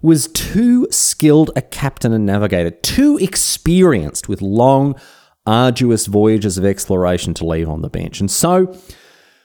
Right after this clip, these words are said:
Cook came out of retirement for one last job, except in this case, he was actually very keen to. He's not even fifty, plenty of life left in him, can't wait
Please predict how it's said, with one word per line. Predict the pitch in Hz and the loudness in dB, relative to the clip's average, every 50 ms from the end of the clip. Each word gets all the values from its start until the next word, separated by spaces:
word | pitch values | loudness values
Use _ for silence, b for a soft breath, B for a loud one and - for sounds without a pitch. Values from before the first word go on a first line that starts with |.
| B B | B B
Cook | - - 180 208 196 - - - | -2 0 0 0 0 -4 -14 -10
came | - - 151 147 151 147 - - | -6 -4 -2 0 0 -2 -2 0
out | 120 123 135 143 151 | 0 2 4 4 2
of | 143 143 | 2 0
retirement | 156 - - - - 117 120 120 117 98 82 76 - | -2 -2 -2 -4 -2 0 2 2 2 2 0 -2 -4
for | - - 95 87 87 85 | -2 0 0 0 0 0
one | 82 90 98 123 135 147 151 | 2 2 4 4 4 4 4
last | 143 131 117 117 120 123 127 127 123 - - - | 4 4 2 2 2 2 2 0 0 -2 -6 -4
job, | - 120 117 101 92 90 82 98 | 0 2 2 4 2 2 0 -2
except | 95 98 - - 104 92 - - | -4 -4 -2 -2 -2 -2 -2 -2
in | 92 90 90 | -2 -2 0
this | 90 85 - | -2 -2 -4
case, | - - 92 92 - | -4 -2 -2 -2 -2
he | - - 117 | 0 -2 0
was | 123 120 | 2 2
actually | 139 147 - - - 165 | 0 0 0 -2 -2 -2
very | 151 120 123 143 170 175 180 202 190 | -2 0 2 2 4 6 4 4 2
keen | 190 - - 220 233 214 180 147 | 0 -2 0 0 2 2 2 2
to. | - - 98 82 76 | 2 0 -2 0 0
He's | 82 101 110 110 | -2 -2 -2 0
not | 131 131 135 | 2 2 4
even | 147 143 147 160 147 | 4 2 0 -2 -4
fifty, | - - 202 190 - - 113 90 82 | 0 0 0 0 0 -2 -6 -6 -6
plenty | - - 135 147 165 185 | -4 -2 0 2 2 4
of | 175 160 | 4 4
life | 143 135 131 127 - | 4 4 4 2 2
left | 131 123 113 - - | 0 0 0 0 0
in | 120 113 | 0 0
him, | 110 107 101 B B B B B B | 0 0 -2 B B B B B B
can't | - - - 143 147 156 160 147 - 123 | -16 -6 -2 0 0 0 0 -2 0 0
wait | 113 110 92 76 - - | 0 2 2 -2 -4 -10